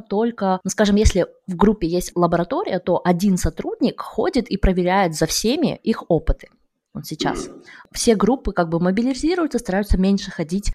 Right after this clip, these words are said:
Speaker 1: в офис, и большинство встреч проводят онлайн. И вот у нас примерно ожидается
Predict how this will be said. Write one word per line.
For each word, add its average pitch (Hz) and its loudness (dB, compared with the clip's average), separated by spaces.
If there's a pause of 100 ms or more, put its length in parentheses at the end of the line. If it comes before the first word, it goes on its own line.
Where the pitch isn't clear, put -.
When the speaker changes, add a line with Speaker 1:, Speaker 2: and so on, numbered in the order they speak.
(100)
Speaker 1:
в 160 -8
офис, 160 -2
и 185 -2
большинство 185 0
встреч 233 -4
проводят 180 0
онлайн. 151 -4
И 190 0
вот 196 2
у 190 -2
нас 226 0
примерно 190 4
ожидается 170 -4